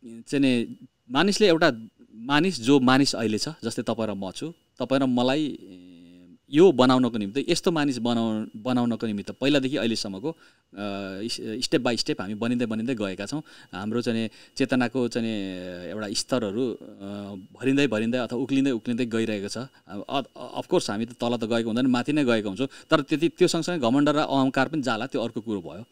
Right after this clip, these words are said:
तर मा-, यसरी मानिसलाई, यसरी यो मानिस बनाउनुमा, तपाईँ र म बनाउनुमा, अ, कसको एउटा eh, देन हुँदो रहेछ। जस्तै मानिलिउँ, सोसाइटीको, I mean, geographical सिचुएसनको, अ, अथवा सोसाइटीको एउटा,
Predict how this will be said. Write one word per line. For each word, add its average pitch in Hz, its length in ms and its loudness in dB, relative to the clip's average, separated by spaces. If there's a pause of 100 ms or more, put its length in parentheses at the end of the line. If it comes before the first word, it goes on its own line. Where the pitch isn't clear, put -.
(480)
तर 160 100 4
मा-, 151 280 2
यसरी 208 260 4
मानिसलाई, 180 640 -2
यसरी 170 280 0
यो 175 140 8
मानिस 151 280 2
बनाउनुमा, 110 480 -4
तपाईँ 135 380 -4
र 151 40 -2
म 143 140 2
बनाउनुमा, 120 540 0 (420)
अ, 104 500 -8 (140)
कसको 151 440 0
एउटा 98 380 -4 (880)
eh, 98 300 -20 (340)
देन 156 120 8
हुँदो 98 180 2
रहेछ। - 140 -10
जस्तै 131 240 -2
मानिलिउँ, 127 280 0 (220)
सोसाइटीको, 110 680 -4
I 113 40 -8
mean, 107 200 -6 (280)
geographical 113 640 -4
सिचुएसनको, 110 800 -6 (460)
अ, 107 220 -6
अथवा 117 300 -4
सोसाइटीको 117 560 -4
एउटा, 107 320 -6